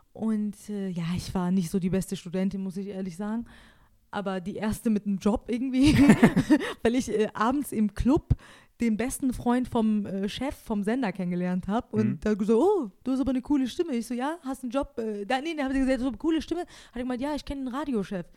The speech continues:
Speaker 1: Sag ich so, „Okay.“ Sagt er, „Du musst zum Radio.“ Ich so, „Okay.“ Und es war wirklich, ich hab ein Praktikum gebraucht.
Speaker 2: Mhm.
Speaker 1: Wirklich genau die Zeit, wo ich ein Praktikum gebraucht habe. Da hat er gesagt, „Ja,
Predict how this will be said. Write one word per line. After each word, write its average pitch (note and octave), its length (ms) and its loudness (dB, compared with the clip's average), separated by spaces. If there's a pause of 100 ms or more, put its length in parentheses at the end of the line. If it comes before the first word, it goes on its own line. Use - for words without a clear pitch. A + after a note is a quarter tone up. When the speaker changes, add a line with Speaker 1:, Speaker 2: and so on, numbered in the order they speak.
(280)
Speaker 1:
Sag A3 80 -8
ich G3+ 60 -8
so, A3+ 80 -4
„Okay.“ C4 400 -6
Sagt - 200 -12
er, A3+ 60 -8
„Du A3 60 -6
musst B3+ 140 -8
zum C4+ 100 -12
Radio.“ A#3+ 420 -8
Ich G3+ 120 -14
so, - 200 -10 (160)
„Okay.“ A3+ 300 -2 (720)
Und B3 140 0
es A#3+ 120 0
war A#3 160 0
wirklich, C#4+ 360 -2
ich A#3 120 -6
hab B3+ 100 -4 (180)
ein G#3 120 -4
Praktikum G3 540 -4
gebraucht. F3+ 520 -4 (320)
Speaker 2:
Mhm. B2 220 -4 (220)
Speaker 1:
Wirklich D4 380 -4
genau D#4 220 -6
die D#4+ 180 -4
Zeit, D4+ 280 -8
wo C4 80 -4
ich B3 80 -4
ein B3 80 -6
Praktikum G#3 400 -6
gebraucht E3 400 -8
habe. F#3 100 -6
Da G3 60 -4
hat G3 60 -6
er G3+ 40 -6
gesagt, G#3 240 -10
„Ja, D#4 200 -4